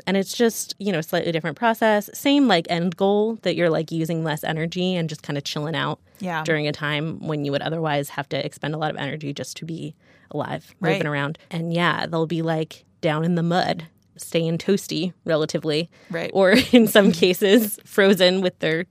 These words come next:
Speaker 1: snouts peeking
Speaker 2: Yeah.
Speaker 1: out of the, the ice. But yeah, so some turtles who do this, while they're snoozing,
Speaker 2: Hmm.
Speaker 1: their butts take care of breathing for them.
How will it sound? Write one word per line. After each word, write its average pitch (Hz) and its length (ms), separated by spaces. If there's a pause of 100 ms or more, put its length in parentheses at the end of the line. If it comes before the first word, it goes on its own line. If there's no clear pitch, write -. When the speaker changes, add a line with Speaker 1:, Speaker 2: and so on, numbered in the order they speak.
(180)
Speaker 1:
snouts 185 340
peeking 240 220
Speaker 2:
Yeah. 165 100
Speaker 1:
out 160 60
of 160 80
the, 160 200 (440)
the - 120
ice. - 240
But 202 120
yeah, 330 180
so 185 180
some 175 380
turtles 170 400
who 156 260 (200)
do 254 120
this, - 360 (400)
while 170 180
they're 220 80
snoozing, 190 540 (200)
Speaker 2:
Hmm. 175 380
Speaker 1:
their 180 160
butts 175 380
take - 220
care 170 260
of 156 140
breathing 156 280
for - 140
them. 208 200